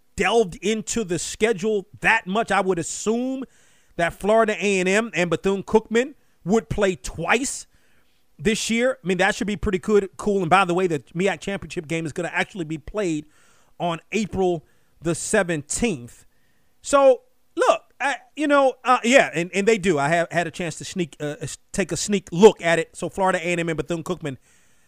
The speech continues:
are gonna pl-, play twice. What does that mean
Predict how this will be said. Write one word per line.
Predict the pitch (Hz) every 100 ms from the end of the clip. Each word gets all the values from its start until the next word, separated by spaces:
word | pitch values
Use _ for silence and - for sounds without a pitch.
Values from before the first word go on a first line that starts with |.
| _ -
are |
gonna | 139 170
pl-, | 160 190 -
play | 180 160
twice. | 180 175 143
What | 208
does | 233 175
that | 214 185
mean | 175 202 202 208